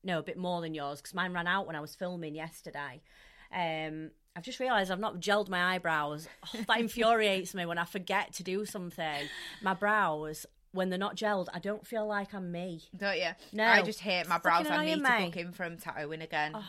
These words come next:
Speaker 2: The
Speaker 1: that's so
Speaker 2: need,
Speaker 1: annoying.
Speaker 2: I need my brows doing.
Speaker 1: But anyway, this woman was giving us advice on how to quit,
Speaker 2: Yeah.
Speaker 1: weren't she? This old lady in front of us turned around and was like, "I quit twenty-five years ago." And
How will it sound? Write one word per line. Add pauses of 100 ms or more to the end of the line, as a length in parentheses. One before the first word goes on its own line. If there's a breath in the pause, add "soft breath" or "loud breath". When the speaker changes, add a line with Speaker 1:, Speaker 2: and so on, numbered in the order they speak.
(220 loud breath)
Speaker 2:
The
Speaker 1:
that's
so
Speaker 2:
need,
Speaker 1:
annoying.
Speaker 2:
I
need
my
brows
doing.
Speaker 1:
But
anyway,
this
woman
was
giving
us
advice
on
how
to
quit,
Speaker 2:
Yeah.
Speaker 1:
weren't
she?
This
old
lady
in
front
of
us
turned
around
and
was
like, (380 loud breath)
"I
quit
twenty-five
years
ago."
And